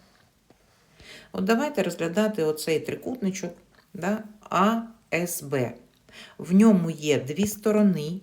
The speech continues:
бо вс-, у правильної, е, піраміди всі бічні ребра однакові за довжиною. Значить, у нас є А С дорівнює два, Б С дорівнює два, і є кут між ними, а нам треба знайти А Б.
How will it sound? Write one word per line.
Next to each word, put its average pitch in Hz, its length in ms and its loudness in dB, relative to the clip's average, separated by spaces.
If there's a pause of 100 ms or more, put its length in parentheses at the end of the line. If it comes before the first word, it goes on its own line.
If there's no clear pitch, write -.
(120)
бо 147 140 -6
вс-, - 380 -6
у 165 160 0
правильної, 165 800 2
е, 143 680 0
піраміди 170 540 0
всі 143 260 -6
бічні 160 440 -4
ребра 135 480 -2
однакові 160 960 -2 (300)
за 170 140 -4
довжиною. 180 720 -4 (800)
Значить, 170 300 -4
у 190 40 4
нас 175 380 0
є 151 440 0
А 165 200 2 (100)
С 143 380 0
дорівнює 175 500 -2
два, 175 460 -4 (120)
Б 160 340 -2
С 143 400 -4
дорівнює 170 580 -6
два, 175 300 -2 (480)
і 165 140 -2
є 185 180 6
кут 214 280 2
між 190 240 4
ними, 131 360 -4
а 151 120 -4
нам 220 220 0
треба 139 260 -2
знайти 135 460 -4
А 160 140 -4
Б. 131 260 -4